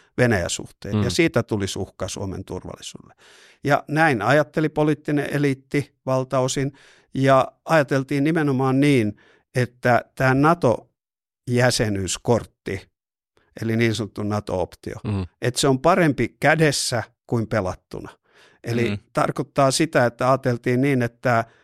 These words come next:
Speaker 1: kun Venäjä tietää, että meillä on mahdollisuus hakea nato-jäsenyyttä, jos se rupeaa meitä uhkailemaan, painostamaan, niin tää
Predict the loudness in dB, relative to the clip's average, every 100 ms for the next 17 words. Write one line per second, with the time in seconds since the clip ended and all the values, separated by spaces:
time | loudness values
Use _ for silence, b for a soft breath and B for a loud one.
0 | b 0 0 -2 _ 2 4 4 4 2
1 | 2 2 0 -6 -6 -8 -6 -4 -2 0
2 | 0 4 4 4 0 0 -2 -4 -6 -6
3 | -4 -2 -2 -6 -6 _ _ 0 0 2
4 | -2 -2 -6 -10 _ 0 0 0 -4 -2
5 | -2 -2 -4 -2 -4 -4 0 2 4 2
6 | 2 0 0 0 2 0 -4 _ -4 0
7 | -2 -4 b b b b b b 0 2
8 | 0 -6 _ 2 2 2